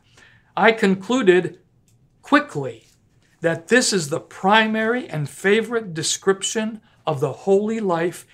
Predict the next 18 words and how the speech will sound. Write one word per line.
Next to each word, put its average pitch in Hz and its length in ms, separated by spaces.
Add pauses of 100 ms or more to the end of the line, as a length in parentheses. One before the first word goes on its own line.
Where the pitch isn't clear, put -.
(120)
in 156 100
the 143 100
letters 190 420
of 233 180
Paul 156 320
found 160 400
in 165 140
the 156 80
New 156 140
Testament. 127 540 (840)
I 185 160
call 175 360
it 170 220 (260)
the 170 100
Pauline 190 840
portrait 147 680 (300)
of 151 160
holiness. 127 1040